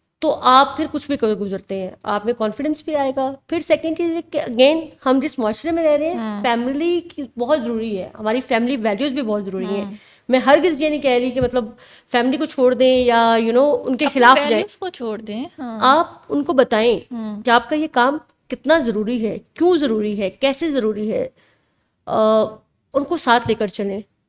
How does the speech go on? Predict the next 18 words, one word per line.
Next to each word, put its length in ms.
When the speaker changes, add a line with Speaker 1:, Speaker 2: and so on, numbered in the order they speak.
Speaker 1:
तो 80
definitely 540
वो 120
भी 80
सपोर्ट 300
करेंगे। 500
और 300
again, 480
थर्ड 220
ये 220
कि 140
रिस्क 380
टेकिंग, 380
आप 120
बता 340
दें, 180
बैठें 340
और 320